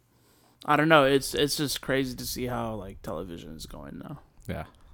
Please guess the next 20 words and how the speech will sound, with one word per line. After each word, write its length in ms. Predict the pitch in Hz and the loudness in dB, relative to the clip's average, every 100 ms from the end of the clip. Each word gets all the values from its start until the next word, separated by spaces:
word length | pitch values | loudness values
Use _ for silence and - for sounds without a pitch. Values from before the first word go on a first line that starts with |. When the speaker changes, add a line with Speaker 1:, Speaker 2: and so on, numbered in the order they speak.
| - - | -20 -18
Speaker 1:
'Cause, 180 | 127 120 | -10 -8
like, 180 | 117 | -8
YouTube 520 | 123 120 123 131 123 120 | -8 -8 -6 -6 -6 -6
is 160 | 117 | -8
becoming 320 | 120 123 117 120 | -10 -10 -8 -10
a 40 | |
streaming 540 | - 123 120 120 120 - _ - | -10 -8 -6 -6 -8 -10 _ -18
kinda 220 | - 127 123 | -10 -8 -8
thing 280 | 127 127 123 | -6 -6 -6
where 160 | 113 | -6
they 180 | 113 117 | -4 -4
stream 340 | - 127 117 113 | -4 -4 -4 -4
live 320 | 117 120 135 | -4 -4 -6
games. 520 | 120 117 120 120 - - - - - _ - | -8 -8 -8 -8 -10 -16 -20 -20 -20 _ -8
Like, 160 | 135 127 | -6 -2
you 120 | 131 | 2
go, 300 | 143 139 - - - - | 6 6 4 -6 -12 0
I 80 | 139 | 6
think, 320 | 147 139 156 | 8 6 4
it 280 | 160 139 | 4 4